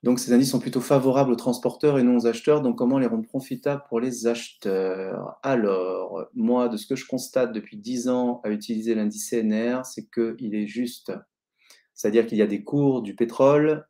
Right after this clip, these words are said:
déjà, qui est le principal, euh, la principale variable. On a des indices qui sont émis par les constructeurs de matériel qui sont repris dans le C N R, donc les référentiels sont bons. Le C N R, il a tendance à, à agglomérer, à ma connaissance, euh, ces infos-là. Et, euh,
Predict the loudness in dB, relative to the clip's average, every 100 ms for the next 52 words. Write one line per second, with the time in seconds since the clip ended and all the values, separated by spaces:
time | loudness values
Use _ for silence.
0 | -8 -6 0 2 0 -2 -8 -6 -8 -6
1 | 0 0 0 -4 -6 -8 -6 -8 -8 -10
2 | -8 -6 -4 -2 2 4 6 6 2 -4
3 | _ _ _ 2 4 6 6 6 4 0
4 | -4 -4 0 0 0 4 6 6 4 2
5 | 2 0 -2 -2 -2 -4 0 2 2 2
6 | 2 2 2 6 6 4 0 -6 -2 2
7 | 0 2 0 0 2 4 6 4 2 -2
8 | -8 -8 -4 -2 0 -2 -4 -2 -4 -4
9 | -2 2 2 0 -2 2 4 4 2 2
10 | 0 0 -6 -8 _ _ _ _ _ -6
11 | -4 2 2 4 2 0 -2 -2 -2 -2
12 | -6 -4 -4 -4 -8 -14 _ _ _ -20
13 | _ -8 -4 -2 -2 0 2 4 4 2
14 | 2 2 0 -2 0